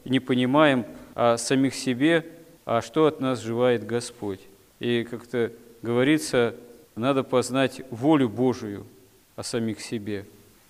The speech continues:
И иногда это для человека выглядит как какой-то загадкой, какой-то задачей, вот, которую нужно разрешить, а еще нужно бы ответ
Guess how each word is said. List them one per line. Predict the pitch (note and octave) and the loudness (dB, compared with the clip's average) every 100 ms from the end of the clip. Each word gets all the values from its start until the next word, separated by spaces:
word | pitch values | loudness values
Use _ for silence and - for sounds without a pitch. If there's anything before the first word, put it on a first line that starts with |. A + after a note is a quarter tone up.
| - | -10
И | A2+ A2+ A2+ A2 | -2 0 0 0
иногда | A#2 A#2 C#3 D3 | -2 0 6 6
это | C3+ C3 | 4 -2
для | A2+ A2+ | -4 -4
человека | - A#2+ B2 C#3 C3+ A#2+ G#2+ - - - - - | 0 2 4 4 2 2 0 -4 -20 -20 -20 -14
выглядит | G#2+ C3 C3+ A#2+ | -4 0 2 0
как | B2+ A2 | -4 -6
какой-то | A#2+ - C3 B2 | -6 0 0 0
загадкой, | A#2 B2+ A#2 B2 A2 - - G2 - _ _ | -2 -2 4 4 4 -4 -14 -16 -20 _ _
какой-то | - - B2+ - A#2+ | -10 0 0 0 -2
задачей, | A#2 A#2+ B2+ A2+ - G2+ G2+ - - - | 0 4 4 4 0 -10 -12 -16 -20 -10
вот, | G#2+ G#2 G#2 G2+ - | -4 0 0 -2 -10
которую | - G#2 A#2 A2 G#2+ G#2 G#2 - - - | -12 -4 0 2 2 0 -4 -20 -20 -8
нужно | A#2 A2 A2 A2 A2+ | -4 -4 -2 -2 -2
разрешить, | A#2 A2+ A#2+ A#2+ - D3 D3 - - - - _ - | -2 0 0 0 2 2 2 -2 -20 -20 -20 _ -6
а | A2 | -2
еще | A2 - C3+ C3 A2 - - - | -2 0 2 2 0 -8 -20 -12
нужно | A#2 A2+ A2 | -8 -6 -4
бы | G#2+ | 0
ответ | A2 - C3 D3+ | 0 0 2 2